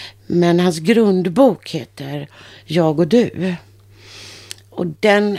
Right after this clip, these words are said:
läste John och jag högt väldigt tidigt i, när vi hade, just hade träffats. Och både han och jag blev helt hookade på den. Och, och, och s-,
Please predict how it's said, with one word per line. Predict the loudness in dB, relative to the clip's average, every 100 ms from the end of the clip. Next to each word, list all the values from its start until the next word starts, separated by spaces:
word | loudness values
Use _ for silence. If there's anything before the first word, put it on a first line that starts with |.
| -6
läste | -6 -4 -6 -4
John | -2 0
och | -2
jag | -2 -4
högt | -2 -4 -6 -8
väldigt | -4 -4 -6 -10 -12 -10
tidigt | -8 -8 -8 -16 -14
i, | -12 -12 -16 -20 -20 -20 -20 -20 -20 -18
när | -12 -8
vi | -8 -8 -10
hade, | -10 -10
just | -10 -10 -10
hade | -12 -12
träffats. | -12 -12 -12 -12 -16 -16 -12
Och | -8 -8 -10 _ -2
både | 2 2 2 -2
han | -2 -4
och | -6
jag | -8 -12 -16 -18 -20 -12
blev | -8 -6
helt | -8 -14 -20 -20 -20 -20 -20 -20 -20 -20 -20 _
hookade | -8 -8 -4 0 0
på | -2
den. | -12 -12 -14 -16 -20 -14
Och, | -14 -8
och, | -8 -8 -12
och |
s-, | -10 -10 -12